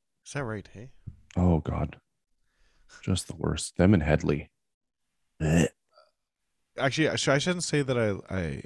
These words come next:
Speaker 1: I liked them. There was definitely a few select songs that I liked, and Hedley was the same. There's some, some songs that I liked until their lead singer got weird, and I haven't listened to them since.
Speaker 2: Yeah. Um,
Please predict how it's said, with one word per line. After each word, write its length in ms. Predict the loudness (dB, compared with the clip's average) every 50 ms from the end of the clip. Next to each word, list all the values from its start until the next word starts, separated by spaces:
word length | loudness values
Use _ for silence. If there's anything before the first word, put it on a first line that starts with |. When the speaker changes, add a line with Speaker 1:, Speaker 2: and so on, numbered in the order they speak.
| -16 -18 _
Speaker 1:
I 200 | -10 -8 -8 -8 -8
liked 380 | -10 -10 -10 -12 -12 -12 -8
them. 160 | -6 -6 -4 0
There 120 | 0 0
was 100 | 2 2
definitely 300 | 2 0 0 2 0 0
a 40 | 0
few 380 | -2 -6 -12 -4 0 0 0
select 320 | 0 0 -4 -4 -6 -6 -6
songs 420 | -6 -6 -6 -8 -10 -12 -14 -16
that 100 | -14 -14 -12
I 60 | -12
liked, 260 | -12 -14 -14 -12 -8
and 200 | -8 -6 -6 -4
Hedley 280 | -2 -2 -2 0 -2 -4
was 120 | -4 -6
the 60 | -8
same. 220 | -10 -10 -10 -12 -12
There's 160 | -12 -10 -8 -6
some, 160 | -6 -6 -6
some 320 | -4 -2 -2 -2 -2 -2
songs 260 | -4 -6 -6 -8 -8 -10
that 100 | -10 -10
I 60 | -10
liked 300 | -10 -12 -12 -14 -16 -18 -20 -20 -20 -20 -20 -20 -20 -20 -20 -20 -20 -8 _
until 360 | 0 0 6 8 8 10 10
their 100 | 8 6
lead 200 | 4 4 2 0
singer 260 | -2 -2 -2 -2 0 0
got 200 | -2 -2 -2 -2
weird, 160 | -4 -4 -4
and 100 | -4 -6
I 40 | -6
haven't 180 | -6 -6 -6 -6
listened 240 | -6 -6 -6 -8 -10
to 40 | -12
them 100 | -12 -10
since. 380 | -10 -10 -10 -10 -12 -14 -16 -18 _ _ _ _ _ _ _ _ _ -12
Speaker 2:
Yeah. 140 | -12 -12 -12 _ _ _ _ _ _ _ _ -20 -20 -20 _ _ _ _ _ _ _ _ _ _ _ _ _ _
Um, 480 | 4 4 6 8 8 8 8 8 8 6